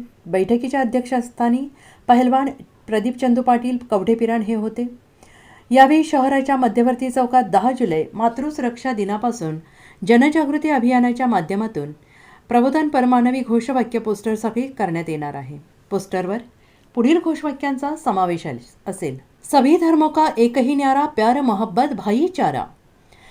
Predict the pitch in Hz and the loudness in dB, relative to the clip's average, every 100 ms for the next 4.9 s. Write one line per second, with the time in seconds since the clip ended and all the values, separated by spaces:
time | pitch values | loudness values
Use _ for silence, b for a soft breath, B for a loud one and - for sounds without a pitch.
0 | b - 202 - 208 247 - 220 220 247 | b -6 -6 -2 0 0 2 2 4 4
1 | 190 196 233 214 214 311 - _ 254 214 | 4 4 4 0 -2 -4 -8 _ 2 4
2 | 202 302 277 262 247 226 208 180 208 359 | 2 -2 -2 -2 -2 -2 0 2 0 -2
3 | - b b b - - 247 - 294 349 | -8 b b b -6 2 2 2 2 4
4 | 311 302 302 - 233 233 226 185 190 | 2 0 -2 0 4 4 2 -6 -4